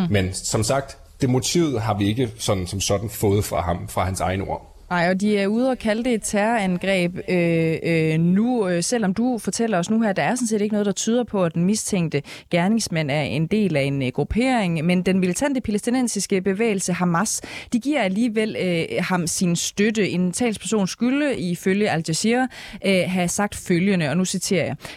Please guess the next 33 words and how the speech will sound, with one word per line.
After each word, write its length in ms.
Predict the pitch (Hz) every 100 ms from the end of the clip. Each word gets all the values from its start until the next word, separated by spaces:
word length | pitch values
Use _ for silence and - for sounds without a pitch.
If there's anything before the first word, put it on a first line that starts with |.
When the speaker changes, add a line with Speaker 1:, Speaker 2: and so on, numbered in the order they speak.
| -
Speaker 2:
"Dagens 240 | 262 233
operation 360 | 220 208 269 214
bekræfter, 460 | 190 220 240 -
at 180 | 165 175
det 120 | 175
palæstinensiske 840 | 175 175 180 202 226 - 196 170 170
folk 320 | 233 240 -
fortsætter 560 | - 208 247 220 180
sin 200 | 175 175
modstand, 460 | 175 240 - 220 196
og 100 | 185
at 80 | 180
alle 260 | 175 220 247 - - 180
redskaberne 640 | 185 - 233 196 170 165
til 140 | -
kamp 260 | - 233 226
mod 160 | 208 190
denne 260 | 180 190 214
besættelse 600 | 185 - 254 262 - 202
skal 300 | - 208 190 - - -
beskytte 460 | 226 - 233 240 196
vores 280 | 170 170
folk, 340 | - 247 247 -
land 340 | 190 190 196 180
og 120 | 180
hellige 360 | 170 175 196
steder." 480 | 190 - 147 151 156 156 - -
Hvorfor 500 | 202 220 269 330 294 -
støtter, 580 | - - 214 240 285 -
øh, 200 | 175 165
Hamas 420 | 165 165 170 240
den 180 | - 208
her 100 | 190